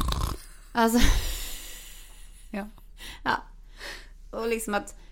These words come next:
Speaker 1: deras kärlek är så platonisk liksom.
Speaker 2: Mm.
Speaker 1: Det är verkligen ända in i det sista när de har det här mötet på, i den här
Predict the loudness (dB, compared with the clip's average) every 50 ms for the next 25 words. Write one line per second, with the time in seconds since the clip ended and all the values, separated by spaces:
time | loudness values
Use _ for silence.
0 | -20 -16 -12 -4 0 2 2 2 2 0 0 2 2 2 2 2 -2 -2 -4 -4
1 | -4 -2 -4 -4 -4 -4 -4 -2 -2 -2 -2 -2 -2 0 0 0 -2 -2 -4 -6
2 | -8 -12 -14 -12 -12 -12 -10 -8 -8 -8 -6 -8 -8 -6 -6 -8 -8 -10 -16 -10
3 | -6 -2 0 0 0 0 0 -2 0 0 0 0 0 0 0 0 0 0 -2 -2
4 | -2 -2 -2 -2 -2 -6 -6 -4 -2 -2 -2 -2 -2 -2 -2 -2 -2 -2 -2 -2
5 | -2 0 0 -2 -2 -4 -6 -10 -10 -6 -4 -2 -2 -2 -2 -2 -2 -2 -2 -2